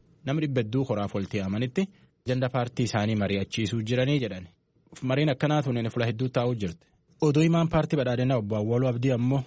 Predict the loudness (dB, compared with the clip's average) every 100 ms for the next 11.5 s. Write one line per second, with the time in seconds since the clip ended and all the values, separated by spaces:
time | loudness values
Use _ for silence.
0 | -6 0 0 2 -2 -6 -8 -8 -8 _
1 | _ _ _ -4 0 2 2 0 -2 -6
2 | -8 -4 0 2 2 0 0 2 2 0
3 | -2 -2 -2 0 -2 -2 0 0 0 0
4 | 0 0 0 0 2 0 0 0 0 -2
5 | -4 -2 -2 2 4 4 2 0 -2 -2
6 | -2 -2 -2 -2 -2 -2 -2 -2 -2 0
7 | -2 -4 -6 -4 -2 -2 -2 -2 0 0
8 | 0 0 0 0 0 0 -2 -2 0 2
9 | 0 -4 _ _ _ _ 0 2 2 2
10 | 0 0 -2 -2 -2 -2 -2 -2 0 0
11 | 0 0 0 -2 -8